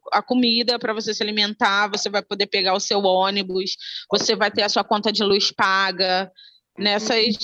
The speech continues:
Speaker 1: nessas situações, assim.
Speaker 2: Você não tá sempre se preocupando com, com, com a janta de amanhã, o que que vai ter no mês seguinte, como é que vai pagar as contas no mês seguinte,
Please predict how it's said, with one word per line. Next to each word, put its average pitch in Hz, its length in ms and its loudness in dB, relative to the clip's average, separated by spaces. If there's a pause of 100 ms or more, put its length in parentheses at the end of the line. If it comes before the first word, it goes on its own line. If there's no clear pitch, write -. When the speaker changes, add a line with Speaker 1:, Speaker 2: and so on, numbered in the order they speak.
(280)
Speaker 1:
nessas 202 300 -2
situações, 226 640 0
assim. 185 520 -4
Speaker 2:
Você 131 360 -8
não 113 140 0
tá 120 160 2
sempre 123 560 0 (640)
se 151 100 -4
preocupando 135 840 2
com, 135 360 -2
com, 127 500 -4 (100)
com 127 360 0
a 127 80 4
janta 120 280 0
de 131 80 0
amanhã, 123 540 2
o 123 140 -2
que 127 100 -4
que - 80 -8
vai 123 100 0
ter 123 140 -2
no 120 80 -4
mês 117 180 -2
seguinte, 120 560 -6
como 113 200 -2
é 117 60 0
que - 60 -10
vai 113 140 0
pagar 117 220 -2
as 117 80 -4
contas 113 280 -8
no 113 80 -12
mês 107 140 -8
seguinte, 107 340 -10